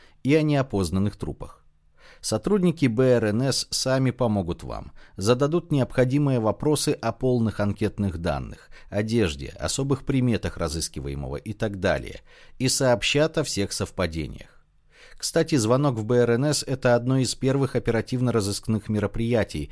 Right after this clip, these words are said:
с которого оперативники уголовного розыска начинают розыск пропавшего.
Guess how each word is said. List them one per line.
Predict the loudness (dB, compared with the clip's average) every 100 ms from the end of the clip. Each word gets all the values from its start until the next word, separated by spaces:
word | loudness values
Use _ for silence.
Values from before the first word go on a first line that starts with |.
| -12
с | -10
которого | -6 -2 0 0 -2
оперативники | -4 -2 -2 -2 0 0 0 -2
уголовного | -2 0 0 0 0 0
розыска | 0 -2 -2 -2
начинают | -2 -2 -2 -2 -2 -2
розыск | -2 -2 -4 -8 -6
пропавшего. | -6 -4 -6 -8 -12 -14